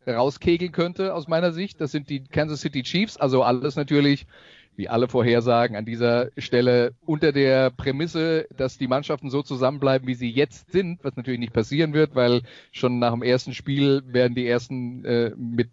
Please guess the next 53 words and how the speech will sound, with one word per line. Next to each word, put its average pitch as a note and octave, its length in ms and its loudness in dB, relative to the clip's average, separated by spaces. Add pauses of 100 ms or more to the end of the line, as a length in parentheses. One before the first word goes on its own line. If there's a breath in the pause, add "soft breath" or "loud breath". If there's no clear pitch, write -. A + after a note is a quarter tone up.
(160)
äh, A2+ 380 4 (220)
Verletzungen C3 500 2
rausfallen, B2 420 2
die A#2+ 100 -6
die A#2 80 -8
Saison B2 340 -2
beenden. B2 420 0 (540 soft breath)
Aber C3 260 2
nach A#2+ 180 0
dem, E3 200 -2
was D3 160 -4
man C3 100 -4
jetzt E3+ 240 -2
auf D3 80 -2
dem C#3 80 -10
Papier B2+ 400 -4
sieht, D#3+ 360 -6 (420 soft breath)
glaube B2+ 240 2
ich, B2+ 60 -4
dass B2+ 120 -2
die B2+ 160 -4
A B2 40 2
F C3+ 180 2
C, C#3 340 2
äh, C3 300 0
entschieden C#3 420 -8
wird C3+ 160 -2
zwischen C3 240 -8
den A2+ 120 -4
Chiefs D3+ 280 -6
und A#2+ 80 -4
den A2 80 0
Patriots. C#3 500 0
Und B2 120 -2
wenn B2 120 2
wir B2 80 2
dann A#2+ 200 0
über A#2 160 -2
die A#2 100 2
A A2 60 2
F A2+ 120 2
C A#2+ 140 -8
East D#3 320 -8
reden, C3+ 260 2
da B2+ 80 2
sehe B2+ 160 0
ich B2+ 60 -4
tatsächlich B2 540 -4
niemand, A#2+ 340 0
der, G#2+ 300 4 (340 soft breath)
äh, A#2 240 2
die A#2 100 -2
Patriots A#2+ 640 -4